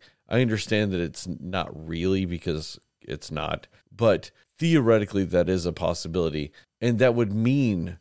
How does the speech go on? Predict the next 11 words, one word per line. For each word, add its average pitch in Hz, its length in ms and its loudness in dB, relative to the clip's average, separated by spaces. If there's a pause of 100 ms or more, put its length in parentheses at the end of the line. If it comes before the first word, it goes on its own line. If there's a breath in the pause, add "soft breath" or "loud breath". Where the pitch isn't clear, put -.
(180)
for 110 300 0 (180)
ninety-nine 101 800 -2
percent 98 300 -4
of 95 40 0
this 87 140 -6
movie, 95 280 0
he 92 160 -2
was 101 240 0
actually 98 440 -4
not 87 420 -4
there, 76 300 -4